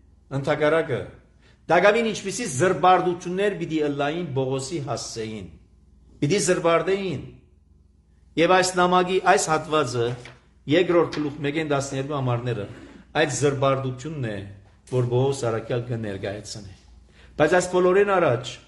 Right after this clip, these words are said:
Պողոս առաքյալ կկա և կսե, «Տեսեք, երբ որ մենք եկանք ցեզի քարոզելու, մեր այցելությունը աբարդյուն չեղավ»։ Այսինքն այնպես չէ, որ մենք եկանք, այցելեցինք, մնացինք երեք շաբաթ,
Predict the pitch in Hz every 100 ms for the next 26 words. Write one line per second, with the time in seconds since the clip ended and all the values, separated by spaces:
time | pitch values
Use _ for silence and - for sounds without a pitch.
0 | _ _ _ _ _ _ _ - 139 143
1 | 156 165 143 139 143 127 120 156 151 123
2 | 120 - 113 131 123 139 - - - -
3 | - - - 151 190 202 180 175 165 160
4 | 151 160 107 98 - _ _ _ - 170
5 | 160 170 156 151 147 127 165 131 123 117
6 | - - - _ _ - 139 170 185 190
7 | 156 143 139 147 139 135 - 175 156 151
8 | - 123 123 131 127 - 151 143 143 -
9 | - - 113 117 101 - - - - -
10 | - - - - - 160 - 208 196 -
11 | - 175 185 185 175 202 180 170 185 180
12 | 165 185 208 202 160 156 156 156 156 156
13 | 147 147 156 151 170 151 139 135 156 151
14 | 226